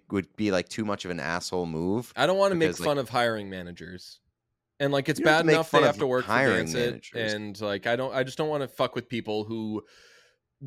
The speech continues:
Speaker 2: d-, d-, i-, it's, it's, I can't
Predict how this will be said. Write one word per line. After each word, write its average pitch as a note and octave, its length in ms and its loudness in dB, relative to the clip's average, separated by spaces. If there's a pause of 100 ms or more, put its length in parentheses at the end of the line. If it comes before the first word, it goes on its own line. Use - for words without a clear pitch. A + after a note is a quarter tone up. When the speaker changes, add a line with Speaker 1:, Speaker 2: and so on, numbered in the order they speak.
(140)
Speaker 2:
d-, - 100 -16 (200)
d-, - 120 -16
i-, D#3+ 380 -6 (100)
it's, - 480 2 (140)
it's, - 400 -4 (720)
I F#3 100 6
can't G3+ 420 -2